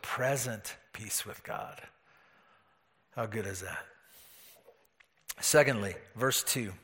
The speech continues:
uh, we have eternal and present grace before the King.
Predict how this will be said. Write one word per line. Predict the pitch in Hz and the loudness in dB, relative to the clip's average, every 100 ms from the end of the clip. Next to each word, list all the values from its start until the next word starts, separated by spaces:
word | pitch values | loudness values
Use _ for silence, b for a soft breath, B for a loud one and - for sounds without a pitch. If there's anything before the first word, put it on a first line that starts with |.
| B B B B B B B B B - | B B B B B B B B B -4
uh, | 117 117 110 110 | 2 4 4 4
we | 139 | 4
have | 131 | 4
eternal | 131 123 - 180 190 190 190 190 | 4 2 6 10 10 10 8 6
and | 139 123 - | 4 0 -2
present | - 160 160 120 113 101 139 117 | 6 8 8 6 0 -4 -8 -4
grace | 131 135 139 143 - - | 2 6 6 6 4 2
before | 110 120 - 123 113 | -2 -4 -2 0 0
the | |
King. | 107 - 107 90 | -2 -6 -6 -8